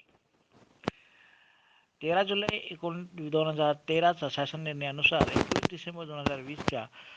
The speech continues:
राष्ट्रीय अन्नसुरक्षा योजनेअंतर्गत तेरा जुलैच्या शासन निर्णयानुसार संदर्भी क्रमांक एक, दोन, तीन येथील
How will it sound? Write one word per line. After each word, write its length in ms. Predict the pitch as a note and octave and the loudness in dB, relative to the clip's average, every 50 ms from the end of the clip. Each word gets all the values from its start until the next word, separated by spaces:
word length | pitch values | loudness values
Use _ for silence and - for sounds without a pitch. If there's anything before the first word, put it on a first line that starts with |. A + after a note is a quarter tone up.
| - - - _ - | -20 -20 -20 _ -2
राष्ट्रीय 420 | - B2+ C#3+ C#3+ - - G3 - | 2 2 4 4 2 -2 -4 -2
अन्नसुरक्षा 680 | G3 F#3+ E3+ E3 - E3+ E3+ E3 D3 D3 D#3+ D#3 D#3 D3+ - - | 0 -2 -2 -2 -2 -2 -2 -2 -2 -2 -2 0 -2 -2 -4 -8
योजनेअंतर्गत 1160 | - D3+ C3+ C3+ - - C#3+ C#3+ C#3 C3+ C3+ - - C#3+ C#3 C#3+ E3 D#3 C3+ A#2+ A#2 A2 G#2 - _ _ _ | -8 -8 0 2 2 2 2 -2 -6 -8 -8 -10 -12 -14 -10 -10 -8 -10 -8 -10 -12 -12 -14 -14 _ _ _
तेरा 280 | C3 B2+ C3 C3 C3 C3 | -4 -2 0 0 0 -2
जुलैच्या 440 | A#2+ C3+ C#3 D3 D#3 D3 - D3 C3+ | -2 -4 -4 -4 -6 -4 -6 -6 -4
शासन 420 | - C#3 C3 C3 - D#3 D#3 D3+ | -4 -2 0 0 0 -2 -2 -6
निर्णयानुसार 1400 | C#3+ C#3+ D3 D3 D3 C3+ A2+ G#2 - - - - - - - - - _ - D#3+ G3 G3+ - - - A#2 A2+ | -6 -6 -4 -4 -4 -6 -6 -8 -10 -14 -18 -18 -18 -18 -20 -20 -20 _ -4 -2 -2 0 2 2 0 0 -2
संदर्भी 560 | A2+ - - D#3+ E3+ E3+ F3 F#3 F#3+ G#3 A3 | -8 -8 -8 -4 -2 -2 -2 -2 -2 -6 -6
क्रमांक 420 | G#3+ - F#3 F3 F3 F3 E3+ E3 - | -6 -6 -6 -6 -6 -6 -6 -6 -4
एक, 240 | - D#3+ D3+ C#3+ D3 | -4 -4 -4 -4 -4
दोन, 180 | D#3 D3 C#3+ | -6 -6 -6
तीन 180 | D3 E3+ E3 D#3 | -6 -6 -6 -6
येथील 300 | C#3 - - C3+ A2 | -8 -8 -8 -10 -10